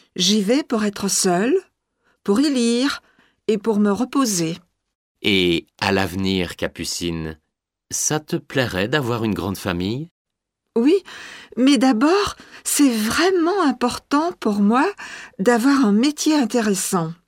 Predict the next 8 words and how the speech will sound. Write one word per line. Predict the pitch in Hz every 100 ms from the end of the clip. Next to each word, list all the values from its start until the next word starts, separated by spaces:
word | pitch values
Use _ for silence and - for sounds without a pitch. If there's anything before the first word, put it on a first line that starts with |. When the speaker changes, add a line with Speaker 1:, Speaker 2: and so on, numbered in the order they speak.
| _ _ _ _ _ _
Speaker 1:
Et | 214 196 175 -
puis | - 208 170
après, | - - 190 208 254 254 202
euh, | 160 151
bien | 156 180
sûr, | 175 - 269 302 311 - - - - -
moi | 196 202
aussi, | 202 208 -